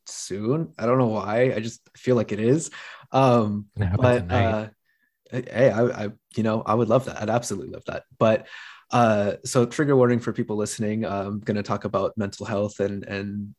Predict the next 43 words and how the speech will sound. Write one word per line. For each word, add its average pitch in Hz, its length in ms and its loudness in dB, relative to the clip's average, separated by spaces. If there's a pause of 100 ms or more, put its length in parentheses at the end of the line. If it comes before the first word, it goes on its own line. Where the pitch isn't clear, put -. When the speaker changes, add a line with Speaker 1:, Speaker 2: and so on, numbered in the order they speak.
Speaker 1:
suicide 101 320 -4
and 98 100 -6
suicidal 101 380 -4
ideation 104 400 -4
for 107 120 -2
a 101 60 0
bit. 113 320 0
But, 104 280 2 (260)
um, 110 260 0
my 107 140 -2
late 131 320 2
teenage 139 340 -2
years 127 180 2
and 113 80 -4
early 110 280 -4
college 104 400 -2
years, 98 160 -4
I 95 60 -8
struggled 107 360 -2
with 107 140 -8
my 98 100 -6
mental 104 300 -6
health 123 200 -2
a 131 40 0
lot. 139 440 2
Um, 104 400 -4 (120)
and, 110 120 0
like, 104 240 -4 (140)
during 110 220 2
my 104 80 0
really, 107 300 -2
really 104 180 -4
dark 101 200 -6
times, 107 280 -2
like, 95 120 -6
I 92 40 -10
did 98 120 -8
not 104 200 -6
wanna 104 160 -6
be 104 380 -6
alive. 104 420 -4
I 101 80 -2
was 104 160 -10